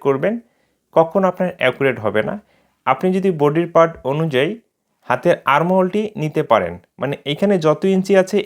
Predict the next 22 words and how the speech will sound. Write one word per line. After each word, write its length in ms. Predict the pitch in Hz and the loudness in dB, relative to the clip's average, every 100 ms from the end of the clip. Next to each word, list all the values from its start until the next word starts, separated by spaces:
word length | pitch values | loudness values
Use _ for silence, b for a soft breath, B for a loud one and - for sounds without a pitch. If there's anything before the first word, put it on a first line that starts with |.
| 170 | 0
এইখানে 240 | 180 214 208 | 0 -2 0
যদি 100 | 202 | -2
আপনি 120 | 196 185 160 | -2 -2 -2
তত 140 | 147 156 | -2 -2
ইঞ্চি 160 | 156 156 139 | -4 -6 -4
নিতে 180 | 127 135 | -4 0
পারেন, 200 | 143 165 208 b b b b | 0 0 -6 b b b b
সেলাই 280 | - 170 208 208 | -4 0 2 4
করার 180 | 202 196 | 2 2
সময় 200 | 185 190 | -2 -2
তো 60 | 196 190 | -4 -6
ছোটো 200 | 165 160 | -6 -2
বড়ো 160 | 165 170 | 0 0
হওয়ার 160 | 170 170 | 0 -2
কোনো 120 | 175 175 | -4 -6
প্রশ্নই 360 | 185 190 - 170 | -6 -6 -2 -2
ওঠে 180 | 127 104 | 0 0
না। 140 | 95 80 - b b b b - | -2 -6 -10 b b b b -4
আপনি 200 | 131 180 170 | -2 0 2
বডির 280 | 143 147 165 | 2 2 0
পার্টটি 220 | 165 160 175 127 | -2 -2 -2 -2
আগে 140 | 131 | -2